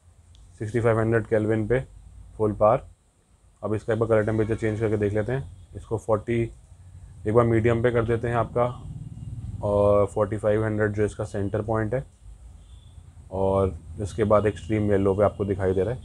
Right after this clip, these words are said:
येलो पे जब एक्सट्रीम पे जाएंगे तो पावर कम हो जाती है, और सिक्सटी फ़ाइव पे करने, मीडियम आपका जो सेंटर है उस पर फुल पावर आएगी।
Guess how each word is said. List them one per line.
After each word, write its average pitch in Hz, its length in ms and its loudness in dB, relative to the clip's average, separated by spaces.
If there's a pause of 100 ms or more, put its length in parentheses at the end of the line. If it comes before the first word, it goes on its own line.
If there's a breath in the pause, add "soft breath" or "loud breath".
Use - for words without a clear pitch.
येलो 107 280 4
पे 123 220 4
जब 117 120 2
एक्सट्रीम 113 400 0
पे 120 80 2
जाएंगे 113 280 0
तो 120 80 -2
पावर 110 300 4
कम 110 180 -2
हो 104 80 -2
जाती 101 280 0
है, 135 120 -4 (460 soft breath)
और 104 80 -6
सिक्सटी 107 240 -4
फ़ाइव 110 220 4
पे 117 60 2
करने, 113 200 2
मीडियम 120 500 4
आपका 117 240 2
जो 117 100 -2
सेंटर 113 380 0
है 120 80 4
उस 113 160 -2
पर 117 120 -4
फुल 107 260 -4
पावर 104 260 4
आएगी। 98 260 -2